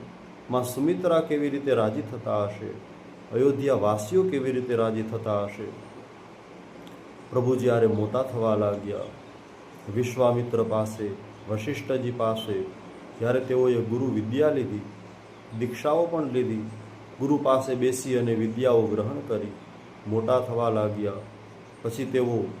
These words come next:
વિવાહ યોગ્ય થયા, વિવાહ થયા. પ્રભુની જેટલી પણ લીલાઓ છે, એ બધી જ સુંદર છે. પ્રભુએ ઋષિમુનિઓ ઉપર કૃપા કરવા માટે,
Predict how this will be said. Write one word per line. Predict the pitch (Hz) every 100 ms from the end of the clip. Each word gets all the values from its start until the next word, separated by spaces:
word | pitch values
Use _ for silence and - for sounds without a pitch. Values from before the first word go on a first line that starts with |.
| - 104
વિવાહ | 110 135 143
યોગ્ય | 143 123 120 113
થયા, | 113 113 107
વિવાહ | 101 104 107 127 131
થયા. | 127 107 101 92 - - - - - - - -
પ્રભુની | 113 113 156 170
જેટલી | - 110 160
પણ | 170 196
લીલાઓ | 175 131 123 113 107 104
છે, | 104 107
એ | 127
બધી | 117 113
જ | 87 185
સુંદર | - 131 117 113
છે. | - - - - - - - - - -
પ્રભુએ | 123 127 151
ઋષિમુનિઓ | 131 117 - 160 160 156 151
ઉપર | 147 143
કૃપા | 131 131 123 123
કરવા | 120 117 113 110
માટે, | 107 101 104 95